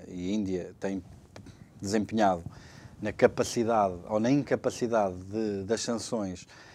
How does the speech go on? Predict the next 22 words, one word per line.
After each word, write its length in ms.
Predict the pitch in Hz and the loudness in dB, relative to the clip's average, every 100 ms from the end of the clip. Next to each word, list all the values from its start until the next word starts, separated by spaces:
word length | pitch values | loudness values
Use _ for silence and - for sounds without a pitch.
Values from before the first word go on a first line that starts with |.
| - | -8
terem 180 | - 117 | 0 2
um 80 | 117 | 2
impacto 460 | 113 110 110 - 110 | 2 6 4 4 0
ainda 180 | 110 | 2
mais 180 | 107 107 | 2 2
profundo, 520 | - 113 - 123 143 165 - - - _ | 0 -4 0 0 0 -4 -14 -20 -20 _
terá, 380 | - 123 127 131 - | 2 6 6 4 -2
será 400 | - 117 131 147 | 2 4 4 4
uma 200 | 131 131 | 4 4
das 100 | - | 2
principais 460 | 131 131 123 127 | -2 0 4 4
razões 260 | 131 131 151 | 2 0 0
pelas 280 | 160 160 - | 4 2 4
quais, 340 | 165 196 - - - - - | 2 2 -2 -16 -20 -18 -10
eh, 500 | - 110 - 101 - 95 87 85 82 - - - | -6 -6 -4 -6 -8 -10 -10 -12 -14 -14 -18 -4
a, 60 | 110 107 | -2 0
a 40 | 98 | 2
guerra 240 | 104 98 | 4 4
ainda 140 | 101 | 2
continua, 420 | 90 95 95 80 80 | 2 0 -2 -6 -10
não 100 | |
é? 40 | 82 | -12